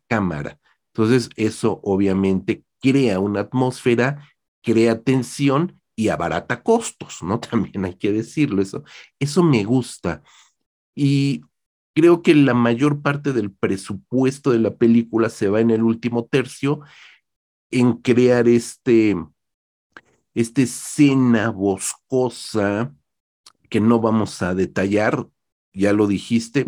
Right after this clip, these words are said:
me quedo con eso, esta escena boscosa, que es una de las escenas cumbre de la película,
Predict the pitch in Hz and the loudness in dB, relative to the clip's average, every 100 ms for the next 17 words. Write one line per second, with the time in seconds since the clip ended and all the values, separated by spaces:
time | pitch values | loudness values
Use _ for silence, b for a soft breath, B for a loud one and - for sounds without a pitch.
0 | - 95 - 104 101 - 101 110 107 117 | -4 -6 -2 -2 -2 -2 0 0 0 -2
1 | 113 139 135 - - 135 127 110 104 95 | -2 -4 -6 -6 0 2 2 0 -2 -6
2 | - 107 - 92 - 110 107 95 87 - | -6 -6 -6 -12 -8 -4 -2 -2 -4 -6
3 | - 98 101 - _ - 123 120 117 110 | -8 -6 -6 -10 _ -2 2 4 4 4
4 | 101 - 107 113 - 117 120 190 | 2 -4 -4 -4 -2 0 0 0